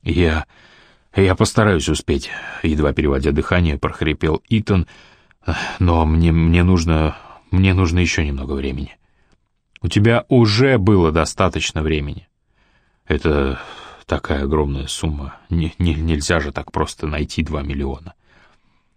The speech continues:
"С сегодняшнего дня ты уже должен два миллиона пятьсот тысяч". "Ш-, что? Нет, так не пойдет".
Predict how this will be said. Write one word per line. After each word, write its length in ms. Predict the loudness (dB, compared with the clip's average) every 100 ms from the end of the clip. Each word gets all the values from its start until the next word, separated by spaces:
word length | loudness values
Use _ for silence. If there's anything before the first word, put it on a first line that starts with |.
| -16
"С 80 | -10
сегодняшнего 800 | -6 2 4 4 4 2 4 4
дня 240 | 4 2 2
ты 140 | 2 4
уже 460 | 4 4 4 2 4
должен 500 | 4 4 4 2 2
два 240 | 4 4
миллиона 540 | 4 4 4 4 0 0
пятьсот 680 | 0 0 0 2 2 2
тысяч". 500 | 2 2 0 -6 -10 _ _ _ _ _ -12
"Ш-, 160 | -6
что? 500 | -4 2 4 6 4 -2 _ -20 -2
Нет, 500 | 4 4 4 -2 -10 -8 -6 -4 -2
так 200 | 0 2
не 100 | 4
пойдет". 500 | 4 4 2 0